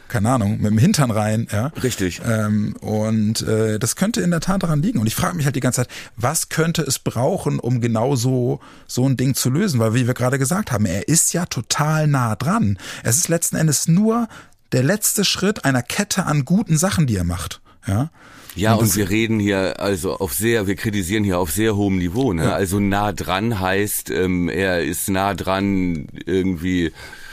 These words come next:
Speaker 2: seine Normalform, also er, er ist ja, er ist ja auf einem sehr hohen Level und er hat das ja, ja auch schon jetzt, äh, finde ich, innerhalb von,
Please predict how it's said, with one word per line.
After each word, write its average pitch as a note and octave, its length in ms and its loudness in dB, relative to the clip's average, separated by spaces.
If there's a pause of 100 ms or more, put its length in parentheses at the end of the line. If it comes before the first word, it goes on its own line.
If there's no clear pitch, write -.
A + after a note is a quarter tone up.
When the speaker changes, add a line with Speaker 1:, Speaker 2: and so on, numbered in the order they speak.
(380)
Speaker 2:
seine G2+ 280 0
Normalform, G2 480 0
also E2+ 200 -2
er, G2 260 0
er A2 180 0
ist - 180 -2
ja, G2 200 2 (1400)
er G2+ 140 -4
ist D3+ 220 0
ja A#2+ 120 4
auf F#2 220 -2
einem F#2 180 2
sehr F#2 360 2
hohen F#2 180 2
Level E2+ 320 0
und D#2 140 -4
er E2 120 -2
hat G#2 140 -2
das G2+ 140 -4
ja, F#2+ 100 2
ja - 40 0
auch F#2 120 -2
schon F2+ 340 0
jetzt, E2 320 -2
äh, D#2 280 0
finde F#2+ 260 0
ich, F2 100 -4
innerhalb F2 400 0
von, D#2+ 600 -2